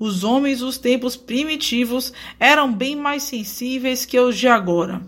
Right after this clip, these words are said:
Devido à educação materialista que recebem, os homens de hoje perderam a ideia de Deus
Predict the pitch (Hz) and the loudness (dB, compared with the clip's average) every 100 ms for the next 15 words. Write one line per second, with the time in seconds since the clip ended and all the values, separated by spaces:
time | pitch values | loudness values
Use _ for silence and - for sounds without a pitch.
0 | - - - - - 185 185 180 226 214 | -18 -20 -20 -20 -6 4 4 4 0 2
1 | 208 196 196 226 202 - 196 196 190 190 | 2 2 0 2 0 0 -2 0 0 0
2 | - 175 185 208 - 196 190 185 170 175 | 0 0 0 -4 -4 -4 -2 0 2 2
3 | 220 269 196 190 185 - - - 202 180 | 4 4 2 -2 -6 -16 -10 -4 -2 2
4 | 247 311 285 196 185 196 240 233 247 - | 2 2 0 0 0 6 6 4 0 -6
5 | - - 269 226 185 285 349 339 311 220 | -10 2 2 4 4 6 6 2 0 0
6 | 233 247 226 - 180 185 233 254 - | 2 2 2 -4 0 2 4 2 -2